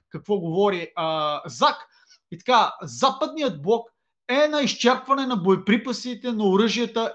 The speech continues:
и войници, докато руските дронове, артилерия, авиация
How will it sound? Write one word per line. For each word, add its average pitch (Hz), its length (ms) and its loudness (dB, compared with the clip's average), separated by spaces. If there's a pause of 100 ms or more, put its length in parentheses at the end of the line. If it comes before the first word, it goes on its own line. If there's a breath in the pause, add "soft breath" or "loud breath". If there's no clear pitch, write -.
и 202 100 0
войници, 190 560 -2 (240)
докато 233 520 -2
руските 285 540 -2
дронове, 220 600 0 (240)
артилерия, 202 840 2
авиация 190 640 0